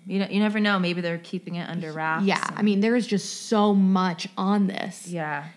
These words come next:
Speaker 2: that, you know, without making it its own episode, kinda like an Area fifty-one thing, where you just
Speaker 1: Yeah.
Speaker 2: have to kinda touch upon this and
Speaker 1: Which
Speaker 2: all
Speaker 1: is
Speaker 2: that
Speaker 1: interesting,
Speaker 2: stuff.
Speaker 1: 'cause I never heard of this until, you know, our friend brought it up to us.
Speaker 2: Exactly.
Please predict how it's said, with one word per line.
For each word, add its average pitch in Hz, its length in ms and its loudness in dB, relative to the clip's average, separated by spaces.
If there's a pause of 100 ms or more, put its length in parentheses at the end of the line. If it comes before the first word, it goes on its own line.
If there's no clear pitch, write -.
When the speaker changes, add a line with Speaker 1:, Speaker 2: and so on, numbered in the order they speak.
(140)
Speaker 2:
that, 175 360 0 (440)
you 208 120 2
know, 180 340 -2
without 190 500 0 (120)
making 190 340 2
it 175 140 -2
its 180 140 -6
own 175 200 2
episode, 190 720 -2
kinda 202 200 2
like 185 200 0
an 190 60 2
Area 180 220 2
fifty-one 180 500 -4
thing, 202 220 -10
where 202 100 -6
you 190 80 -2
just 185 120 -4
Speaker 1:
Yeah. 107 60 -6
Speaker 2:
have 185 140 -4
to 190 60 -12
kinda 175 200 -4
touch 180 240 -6
upon 185 320 -4
this 180 280 -2
and 180 240 -6 (920)
Speaker 1:
Which 247 140 0
Speaker 2:
all 202 80 0
Speaker 1:
is 202 60 6
Speaker 2:
that 233 100 6
Speaker 1:
interesting, 262 400 4
Speaker 2:
stuff. 214 100 4
Speaker 1:
'cause - 100 2
I 196 80 8
never 247 280 4
heard 175 200 2
of 170 120 -2
this 170 240 -2
until, 170 640 -2
you 185 140 -2
know, 165 160 -2
our 170 140 -2
friend 175 220 -2
brought 160 220 0
it 151 100 -4
up 247 220 -2
to - 120 -6
us. 196 280 -4
Speaker 2:
Exactly. 220 760 0